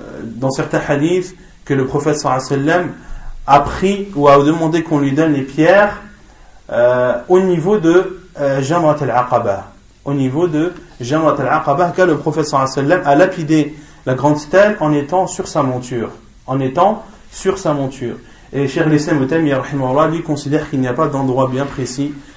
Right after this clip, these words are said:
dans lequel il est préférable aux musulmans de prendre ces sept pierres. Donc tu as le droit de prendre ces sept pierres, yani, dans ta route à Minan,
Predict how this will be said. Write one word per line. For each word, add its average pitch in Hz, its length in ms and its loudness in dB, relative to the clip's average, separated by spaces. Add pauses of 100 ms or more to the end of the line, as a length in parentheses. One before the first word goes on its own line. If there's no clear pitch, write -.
(160)
dans 127 120 -2
lequel 151 580 2 (300)
il 131 160 -4
est 131 120 2
préférable 139 840 0
aux 131 60 -2
musulmans 131 460 0
de 139 100 -2
prendre 135 420 -2
ces 143 360 -2
sept - 260 -4
pierres. 117 300 -4 (320)
Donc 190 260 2
tu - 180 -2
as 151 80 6
le 143 120 4
droit 135 180 0
de 139 80 -6
prendre 156 380 -2
ces 135 100 -8
sept 123 240 -10
pierres, 165 420 2 (360)
yani, 143 540 0
dans 139 180 0
ta 147 180 2
route 151 340 0
à 139 80 -8
Minan, 139 520 0